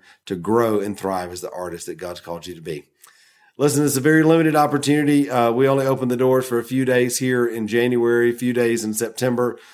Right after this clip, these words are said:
Doors are closing February the first. Uh, there's some limited bonuses that are gonna be going away on that day as well. Some things we've never done before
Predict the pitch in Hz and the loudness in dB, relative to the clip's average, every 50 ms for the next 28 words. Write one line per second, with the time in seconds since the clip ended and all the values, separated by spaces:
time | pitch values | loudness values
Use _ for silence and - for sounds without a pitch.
0 | - _ _ - 127 139 151 151 127 131 135 135 - - 143 143 151 156 156 - | -20 _ _ 0 2 4 4 4 2 -2 -4 -4 -4 0 2 4 4 4 4 4
1 | 160 160 160 156 147 - - 143 135 131 131 139 135 127 123 120 117 113 - - | 2 2 2 0 -2 -2 0 0 0 2 2 0 2 2 2 0 -2 -4 -4 -2
2 | 135 135 139 139 139 - - - _ _ - - _ _ _ - 110 107 107 117 | 0 2 2 2 0 -2 -6 -8 _ _ -20 -20 _ _ _ -4 -4 -2 0 0
3 | 117 117 - 113 110 110 117 131 139 143 139 139 135 123 110 110 123 131 135 135 | 0 0 -2 -2 0 2 2 4 4 4 4 2 0 -2 -2 0 0 2 2 0
4 | 127 131 131 131 107 113 113 110 110 113 113 113 110 101 98 113 117 120 113 110 | 0 -2 -2 -4 -2 -2 -4 -2 -2 -2 -2 -2 -2 -2 0 2 2 2 2 2
5 | 107 113 120 123 131 131 131 131 127 - - 117 113 107 110 113 107 110 117 117 | 2 2 4 4 4 4 4 2 0 -4 -6 -4 -2 0 0 -2 -2 -2 -2 0
6 | 117 113 113 110 104 104 107 113 113 113 117 117 113 113 107 107 120 120 113 107 | 0 0 -2 -4 -4 -4 -2 0 2 2 2 0 0 -2 -2 0 2 2 2 2
7 | 107 101 104 107 120 135 139 135 131 117 123 120 113 107 110 110 - 110 107 107 | 0 0 2 2 2 2 2 2 0 0 0 0 0 0 -2 -4 -2 -2 0 0
8 | 107 101 - | 0 -2 -6